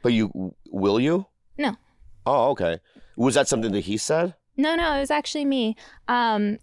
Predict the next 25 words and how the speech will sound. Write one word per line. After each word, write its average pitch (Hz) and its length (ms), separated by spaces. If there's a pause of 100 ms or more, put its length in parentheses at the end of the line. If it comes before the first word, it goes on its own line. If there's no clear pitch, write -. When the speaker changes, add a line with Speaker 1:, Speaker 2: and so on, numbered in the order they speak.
Speaker 2:
I'm 254 140
very 302 240
much 330 280
like 269 200
a, 196 520
like 196 220
a, 208 220 (360)
I, 254 160
I 262 140
have 262 320
a 208 160
tunnel 226 340
vision, 269 340
so 269 160
when 233 140
I 208 220
like 208 300
somebody, 269 600 (400)
like, 226 140
I 233 80
lose 233 280
interest 214 460
in 202 120
everybody - 460
else. - 480